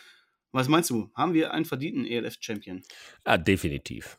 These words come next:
Speaker 2: Also wir haben ja alle falsch gelegen, ja? Bis auf den Coach natürlich wieder, der als einziger gesagt hat, Wien ist Favorit, weil wir alle gesagt haben: Defense wins Championships,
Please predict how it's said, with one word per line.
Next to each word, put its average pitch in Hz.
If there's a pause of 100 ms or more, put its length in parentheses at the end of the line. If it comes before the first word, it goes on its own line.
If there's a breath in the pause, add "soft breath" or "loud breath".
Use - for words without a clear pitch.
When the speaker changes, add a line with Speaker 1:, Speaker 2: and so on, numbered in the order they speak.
Speaker 2:
Also 101
wir 95
haben 101
ja 98
alle 131
falsch 139
gelegen, 139
ja? 123
Bis 107
auf 110
den 98
Coach 120
natürlich 120
wieder, 135
der 98
als -
einziger 113
gesagt 92
hat, 87
Wien 101
ist 95
Favorit, 90
weil 87
wir 87
alle 107
gesagt 92
haben: 90
Defense 92
wins 82
Championships, 107